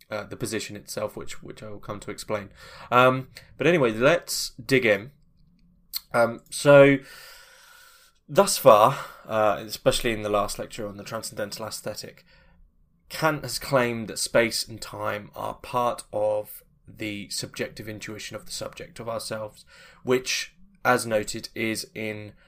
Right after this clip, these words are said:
strict contrast to the presumed objectivity of space and time, um, thinkers such as Newton and Leibniz,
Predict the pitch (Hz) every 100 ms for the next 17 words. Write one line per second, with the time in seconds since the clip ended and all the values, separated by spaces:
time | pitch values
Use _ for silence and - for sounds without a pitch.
0 | _ - - - 156 - - _ _ _
1 | - 110 95 107 104 - - - _ _
2 | _ _ - - 113 107 107 107 104 -
3 | _ - - 127 107 120 123 113 107 -
4 | - 107 - - 123 107 110 104 - 113
5 | 107 - - 107 104 104 - - - 110
6 | 107 104 101 104 - _ - 110 - -
7 | 87 - 123 110 - 107 104 104 107 104
8 | 101 - -